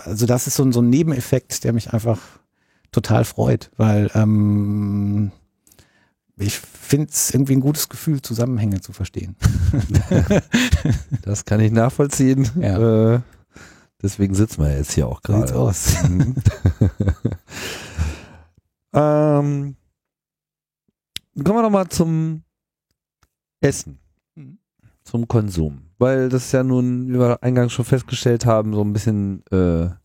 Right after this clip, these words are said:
Speaker 2: das, äh, das dünne Eis, <laughs> auf dem man sich hier, äh, bewegen kann.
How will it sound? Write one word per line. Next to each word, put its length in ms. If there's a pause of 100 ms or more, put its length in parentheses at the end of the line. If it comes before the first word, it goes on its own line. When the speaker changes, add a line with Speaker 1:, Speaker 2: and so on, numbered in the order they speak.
(680)
Speaker 2:
das, 760 (200)
äh, 320 (420)
das 160
dünne 300
Eis, 380 (840)
<laughs> 800
auf 180
dem 140
man 120
sich 160
hier, 580
äh, 480
bewegen 500
kann. 380